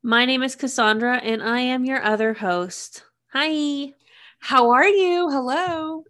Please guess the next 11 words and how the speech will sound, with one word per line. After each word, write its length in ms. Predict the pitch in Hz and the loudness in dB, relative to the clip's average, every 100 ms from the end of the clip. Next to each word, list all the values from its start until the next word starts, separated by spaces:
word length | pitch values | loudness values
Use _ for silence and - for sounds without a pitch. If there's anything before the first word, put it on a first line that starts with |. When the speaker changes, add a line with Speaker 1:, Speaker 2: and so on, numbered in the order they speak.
| - | 0
Speaker 1:
Oh, 220 | 269 277 | 2 2
I'm 160 | 311 | 0
good. 260 | 311 220 214 | 2 2 4
Did 160 | 233 226 | 2 0
you 80 | |
get 160 | 254 269 | -2 -2
my 160 | 262 254 | 0 0
email 480 | 196 214 214 233 247 | 0 0 0 0 0
about 360 | 247 202 185 180 | 0 0 -2 -2
that, 400 | 185 175 175 - | -4 -2 -4 -6
uh, 380 | 185 170 170 | -4 -4 -6